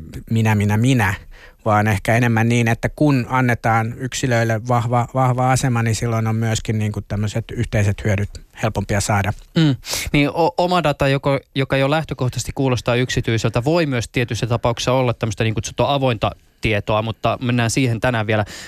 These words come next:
Speaker 2: myöhemmin. Ö, no, tätä ohjelmaa tehdessä me olemme siirtyneet semmoiseen aikaan, jossa Euroopan oikeustila heijastelee tätä y-, yksilöllistä kehitystä. Siis, mm, nyt tällä hetkellä sovelletaan Euroopan tietosuoja-asetusta ja mä huomaan edelleen, kuinka ihmiset on ihan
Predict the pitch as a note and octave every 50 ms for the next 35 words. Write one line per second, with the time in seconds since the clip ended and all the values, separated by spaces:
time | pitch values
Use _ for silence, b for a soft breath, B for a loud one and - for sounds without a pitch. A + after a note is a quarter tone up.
0 | B - C3+ C3+ C3 C3 A#2 A#2 A2+ A2 A2 A2 G#2 - - - - - - B2+
1 | C3 C3 - - D#3+ - - - A3 A3 - A#3+ - - G3+ F#3+ G3 F#3 F3 E3
2 | D#3+ - - F3+ F3+ D#3+ D3+ - - D#3 D3+ - D#3 D#3+ E3 F3 F3+ E3 D3 C3+
3 | - C#3+ C3 B2 C3 A#2+ A#2+ A#2 - C3 B2+ B2 A2 B2 A#2 A#2 - - C3+ C3+
4 | B2+ A#2+ - A#2 A2+ A2+ A2 - - B2+ A#2 A2+ - C3 C3 B2 B2 A2+ - B2
5 | A#2+ A#2+ - C3+ B2+ B2 - A#2 A2+ G2+ - B2 A2+ A#2+ A#2+ G2+ G2 B2 C3+ C#3+
6 | C3 B2 A#2 G2 - - A2 G#2+ G#2+ G2+ - A2 - A2+ G#2 G2+ - B2+ C3+ B2+
7 | - - C3 B2 - - A#2 A2 G#2+ G2+ G#2+ - - A2 - - B2+ B2 A#2 A2+
8 | G#2 - A2 G#2 - - A2+ G#2+ A#2 A2+ - - - C#3 C#3+ C#3+ - - - C#3+
9 | C#3+ - - C#3+ C3 B2+ B2+ - - B2+ B2 - D3+ C3+ B2 A2+ A2 - A2+ A2
10 | A2+ A2 G#2 G#2+ F#2 - G2+ - - A#2 A2 - G2 - G#2+ G#2 G2+ G#2 - A#2
11 | A#2 A#2 A2 A2 G2 - G2 - - G#2+ G#2+ G#2 B B B B B - D3+ F3+
12 | G3+ G#3 G3+ F#3+ G3+ G#3+ G#3+ F#3+ E3 C#3+ C3 - C3+ - C#3 C#3 D#3+ D#3 D3+ D3+
13 | A#2+ B2+ - - B2+ B2+ B2+